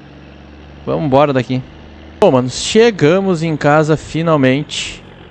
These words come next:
Com, né? Opa, vou deixar reto aqui, não tem nada aqui mesmo. Com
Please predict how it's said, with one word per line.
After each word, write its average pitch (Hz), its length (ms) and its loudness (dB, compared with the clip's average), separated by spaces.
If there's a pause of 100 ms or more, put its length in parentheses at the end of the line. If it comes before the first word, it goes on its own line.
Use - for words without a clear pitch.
(640)
Com, 151 380 -2 (180)
né? 143 340 0 (360)
Opa, 117 400 -2
vou 123 100 -6
deixar 226 220 -4
reto 135 280 -2
aqui, 110 140 -10
não 123 140 -8
tem 107 100 -6
nada 113 240 -4
aqui 117 140 -6
mesmo. 180 420 -8 (1160)
Com 170 440 -2